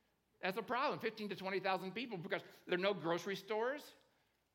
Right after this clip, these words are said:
there are no restaurants, there are no food trucks.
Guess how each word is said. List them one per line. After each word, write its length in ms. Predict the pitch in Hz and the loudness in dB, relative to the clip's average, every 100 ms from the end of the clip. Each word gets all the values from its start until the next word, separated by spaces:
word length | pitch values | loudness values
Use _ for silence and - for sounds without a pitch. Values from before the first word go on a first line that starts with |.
| _ | _
there 100 | 175 | 2
are 40 | |
no 120 | 180 | 4
restaurants, 760 | 170 160 185 - 208 226 262 247 | 4 4 0 0 2 4 2 0
there 100 | 180 | 0
are 40 | |
no 120 | 170 151 | 2 0
food 320 | - 202 226 | 0 -4 -2
trucks. 420 | 240 254 285 - | -2 0 -2 -8